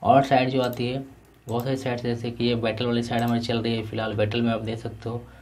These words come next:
कि यहाँ पे मैंने टू dollar का इन्वेस्टमेंट किया था और फिलहाल मेरा इतना नहीं हो चुका। Simple से यहाँ wire house में जाके आप यहाँ पर जब इन्वेस्टमेंट करते हो ना, तो आप यहाँ से wire house जो आपको पहले collect कर लोगे, हमारा कितना earning होता है। और यहाँ से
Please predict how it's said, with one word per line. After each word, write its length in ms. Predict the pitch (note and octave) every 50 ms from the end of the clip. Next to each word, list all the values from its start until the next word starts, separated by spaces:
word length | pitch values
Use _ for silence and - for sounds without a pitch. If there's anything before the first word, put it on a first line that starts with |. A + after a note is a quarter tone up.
| - - - _ _ -
कि 80 | A#2 A2+
यहाँ 160 | B2 B2 B2+
पे 60 | C3
मैंने 160 | C3 C3 C3
टू 180 | C3 - C3 C3
dollar 240 | C3 B2+ B2 B2+ B2+
का 60 | B2+
इन्वेस्टमेंट 680 | B2 A2+ G#2 G#2 A2 G#2 G2+ - - C3 C3 C3+ C3+ -
किया 160 | - A#2 G#2+ G#2
था 120 | A#2 C3+
और 220 | C#3+ C#3 B2+ G#2+ -
फिलहाल 240 | - A#2 A#2 A2+
मेरा 160 | A#2 A#2 A2 G#2
इतना 220 | G#2 A#2 A#2 A2+
नहीं 140 | A#2 A#2 A#2
हो 100 | A#2 G#2+
चुका। 220 | - A#2 A2+ G#2 -
Simple 300 | - A#2+ A#2+ A#2+ B2+ B2+
से 120 | - C3+
यहाँ 120 | A#2+ A2+
wire 220 | A2 G#2+ A2+ A2+ A#2+
house 200 | A#2+ A#2 A#2 -
में 140 | A#2+ A2+ G#2
जाके 280 | A2 A2 G#2+ G#2+ G#2+ A2+
आप 180 | A2 G#2 G#2 G#2
यहाँ 180 | G#2+ A2+ A2+
पर 140 | A2+ A2 G#2+
जब 120 | - A2+
इन्वेस्टमेंट 500 | A2+ G#2+ G#2 A2 G#2 G#2 - C3+ C3+ C3 -
करते 260 | A2 G#2 G#2 - A2
हो 80 | A2 A2+
ना, 180 | B2 C#3 C#3+ - - - - - - - - - -
तो 80 | C#3
आप 280 | C#3 - B2 C3 C3 C#3
यहाँ 160 | C#3 C#3 C3+ C3+
से 120 | - C#3
wire 300 | B2+ A#2 A#2 A#2+ B2+ C3
house 160 | C3 C3 B2+
जो 80 | C3 B2+
आपको 140 | A#2+ A#2+ B2
पहले 240 | - B2+ A#2 A#2+ B2
collect 300 | - - G#2 A2+ A#2 -
कर 120 | - B2 A#2+
लोगे, 220 | A#2+ A#2+ A#2+ A#2
हमारा 220 | A#2 A#2 A#2 A2+ G#2+
कितना 260 | G#2+ G#2 G#2 - G#2+
earning 320 | G#2 - G#2+ A2 A#2 A#2+ A#2
होता 260 | A2 G2+ - G#2+ A2
है। 160 | A2+ A#2+ A#2+ - - - - - - - - _ - -
और 100 | G#2 A2
यहाँ 160 | A#2 A#2 A#2
से 180 | A#2+ B2 A#2+